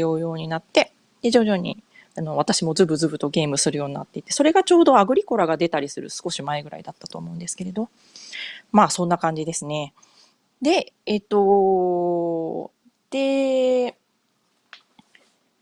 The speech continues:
最近は、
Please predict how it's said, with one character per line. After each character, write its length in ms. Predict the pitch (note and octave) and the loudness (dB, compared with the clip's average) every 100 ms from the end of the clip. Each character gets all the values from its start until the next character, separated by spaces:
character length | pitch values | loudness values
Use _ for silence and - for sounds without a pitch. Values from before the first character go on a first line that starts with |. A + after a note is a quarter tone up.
| _ _ _ _ _ _ _ _ _ _ _ _ _ _ | _ _ _ _ _ _ _ _ _ _ _ _ _ _
最 280 | - C#4 C4+ | -4 -2 -2
近 960 | - C4 B3+ B3+ B3+ B3 B3 A#3+ A#3 A3+ | -4 -4 -4 -4 -4 -4 -4 -4 -4 -2
は、 460 | A3+ A3 G#3+ G#3 | 0 2 2 0